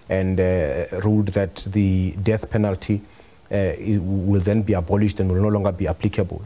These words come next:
Therefore, that death sentence was now converted to a life sentence. And, um, insofar as that is concerned, many considerable, uh, uh, factors were,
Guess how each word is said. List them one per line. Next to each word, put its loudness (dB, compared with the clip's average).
Therefore, 0
that 2
death 0
sentence 0
was 0
now 2
converted 0
to -2
a 2
life 0
sentence. -6
And, 2
um, 2
insofar 0
as 0
that 2
is 0
concerned, -2
many 2
considerable, 2
uh, -8
uh, 2
factors -2
were, 0